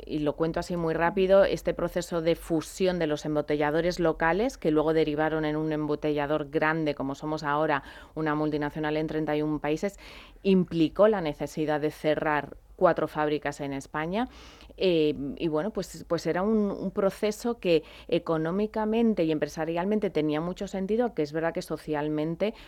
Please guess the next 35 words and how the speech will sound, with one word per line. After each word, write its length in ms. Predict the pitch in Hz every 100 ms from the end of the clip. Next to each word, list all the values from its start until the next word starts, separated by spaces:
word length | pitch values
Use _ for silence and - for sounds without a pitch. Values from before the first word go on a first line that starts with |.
| -
pues, 180 | 139 -
fue 220 | - 147
muy 220 | 147 151
doloroso. 600 | 170 170 127 120 - 123 - - - -
Eh, 300 | - 170 156
es 100 | 160
verdad 220 | 180 170 180
que 80 |
en 80 | 175
Coca-Cola 380 | 165 151 170 165
siempre 400 | - 190 180 160
se 180 | - 151
habían 320 | 147 160 160
hecho 320 | 160 - 143
y 140 | - 160
se 160 | 170
han 100 | 160
hecho 240 | 151 - 143
muy 220 | 151 156
bien 160 | 151
las, 160 | 139 135
este 320 | 151 151 147
tipo 260 | 139 139 143
de 160 | 135
cosas, 460 | - 156 - 226 254 - -
pero 160 | 135 123
bueno, 260 | 131 120 - - -
dio 280 | 104 151 151
la 120 | 151
casualidad 560 | 151 - 139 139 143 156
de 80 |
que 240 | 156 147 127 - -
teníamos 560 | 143 143 143 143 147 147
enfrente, 500 | 143 147 143 147 156
pues, 380 | 147 - -